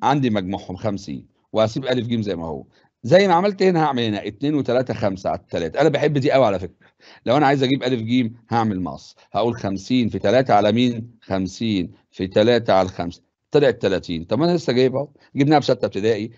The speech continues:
جبناها بن-، تالتة اعدادي، جبناها ب-، ت-، باولى ثانوي، طلعت معايا تلاتين سنتي. ساعتها دي تلاتين هتعمل تعوض بقى هنا، ما هو مجموعهم الاتنين خمسين، واحدة تلاتين يبقى التانية كام؟ عشرين.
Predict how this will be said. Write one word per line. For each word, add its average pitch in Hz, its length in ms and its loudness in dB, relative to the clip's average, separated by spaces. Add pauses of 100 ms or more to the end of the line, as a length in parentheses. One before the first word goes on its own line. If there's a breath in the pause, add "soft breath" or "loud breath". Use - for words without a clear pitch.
(120)
جبناها 131 360 0
بن-، 117 400 -4
تالتة 117 260 0
اعدادي، 110 520 0 (200 loud breath)
جبناها 131 400 2
ب-، 110 380 0
ت-، 131 80 -6
باولى 120 360 0
ثانوي، 127 440 0 (200)
طلعت 110 280 -4
معايا 104 140 -2
تلاتين 92 420 -6
سنتي. - 380 -16 (180 soft breath)
ساعتها 110 340 0
دي 117 100 0
تلاتين 160 560 0 (160 loud breath)
هتعمل 104 420 0
تعوض 110 440 2
بقى 117 160 2
هنا، 117 140 0
ما 113 100 0
هو 117 40 -2
مجموعهم 120 440 -2
الاتنين 113 260 -4
خمسين، 95 540 -6 (160)
واحدة 147 240 4
تلاتين 110 480 -2
يبقى 101 160 -4
التانية 135 260 0
كام؟ 110 320 0 (180)
عشرين. - 320 -14